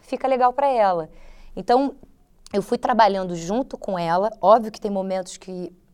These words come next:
hoje, hoje cada vez menos, né? Mas assim, que eu chorava muito. Mas toda vez que eu entrava nesse momento de, "Meu Deus, acabou a minha vida. Acabou pra sempre." Todo, toda vez que eu entrava nisso,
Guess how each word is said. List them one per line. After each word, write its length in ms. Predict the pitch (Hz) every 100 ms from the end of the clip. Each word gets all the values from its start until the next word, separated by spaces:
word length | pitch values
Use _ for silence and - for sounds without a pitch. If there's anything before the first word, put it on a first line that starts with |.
| -
hoje, 260 | 175 160 -
hoje 200 | 196 226
cada 200 | 240 220
vez 200 | 220 220
menos, 460 | 202 185 165 151
né? 120 | 170 170
Mas 140 | 175
assim, 200 | 175 - 175
que 80 | 180
eu 40 |
chorava 420 | - 214 214 214
muito. 680 | 285 240 214 208 202 - 196 196 - - - - -
Mas 220 | 190 -
toda 480 | - - 320 349 294
vez 320 | 208 214 208
que 80 | -
eu 20 | 208
entrava 320 | 196 214 190
nesse 280 | 190 190 -
momento 540 | 208 196 202 208 202
de, 120 | 185 185
"Meu 680 | 190 196 208 226 233 233 208
Deus, 760 | 156 226 247 262 269 247 208 196
acabou 600 | 226 - 247 202 240 254 -
a 80 |
minha 300 | 254 233 247 277
vida. 440 | - 302 254 156 _ _ _ _ _
Acabou 320 | - - 294 294
pra 160 | 311
sempre." 400 | 330 285 233 208 - _ _
Todo, 300 | - 285 294
toda 280 | 294 269 285
vez 180 | 254 247
que 80 | -
eu 40 |
entrava 280 | 208 220 190
nisso, 560 | 180 214 269 262 - 170